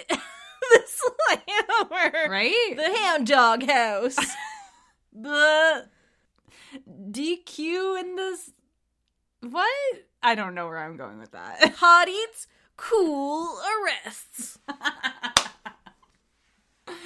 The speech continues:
Speaker 2: Thanks for cleaning that one
Speaker 1: You're
Speaker 2: up.
Speaker 1: welcome.
Speaker 2: I had an idea. I just couldn't.
Speaker 1: It didn't,
Speaker 2: could,
Speaker 1: couldn't
Speaker 2: I
Speaker 1: get there.
Speaker 2: couldn't birth it. I couldn't birth it like this cardboard box did Mulder.
Speaker 1: <laughs> Yeah.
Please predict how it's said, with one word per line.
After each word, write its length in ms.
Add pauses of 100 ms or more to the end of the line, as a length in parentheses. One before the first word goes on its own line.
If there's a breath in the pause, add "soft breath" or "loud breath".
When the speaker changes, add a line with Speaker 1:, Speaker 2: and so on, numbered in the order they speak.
(160)
Speaker 2:
Thanks 240
for 100
cleaning 340
that 200
one 140
Speaker 1:
You're 140
Speaker 2:
up. 60
Speaker 1:
welcome. 540 (120)
Speaker 2:
I 120
had 220
an 80
idea. 320
I 80
just 220
couldn't. 220
Speaker 1:
It 120
didn't, 400
Speaker 2:
could, 60
Speaker 1:
couldn't 180
Speaker 2:
I 140
Speaker 1:
get 140
there. 200
Speaker 2:
couldn't 180
birth 280
it. 200
I 100
couldn't 400
birth 300
it 160
like 280
this 180
cardboard 440
box 320
did 180
Mulder. 520
Speaker 1:
<laughs> 80
Yeah. 640